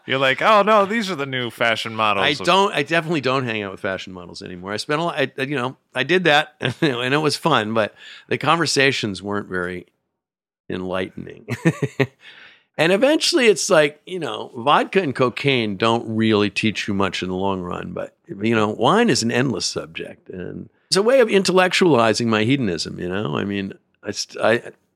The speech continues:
Speaker 1: I still had the buzz, but it was,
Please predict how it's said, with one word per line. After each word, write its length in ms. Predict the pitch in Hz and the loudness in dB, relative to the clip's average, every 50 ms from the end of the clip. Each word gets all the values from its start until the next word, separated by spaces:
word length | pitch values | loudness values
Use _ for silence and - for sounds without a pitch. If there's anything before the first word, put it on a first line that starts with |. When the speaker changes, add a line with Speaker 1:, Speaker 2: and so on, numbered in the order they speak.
| _ _ _ _ _ _ _ _ | _ _ _ _ _ _ _ _
Speaker 1:
I 100 | 117 113 | -4 -2
still 280 | - - - 156 160 165 | -2 0 2 4 4 6
had 180 | 160 156 147 | 4 4 2
the 60 | 127 | 0
buzz, 580 | 110 98 120 127 147 131 101 87 98 98 - - | -2 2 4 6 6 6 4 2 -2 -6 -8 -10
but 280 | - - 104 101 101 98 | -4 -2 0 2 2 0
it 100 | 98 - | -2 0
was, 300 | 107 107 101 98 - | -2 -2 -2 -4 -10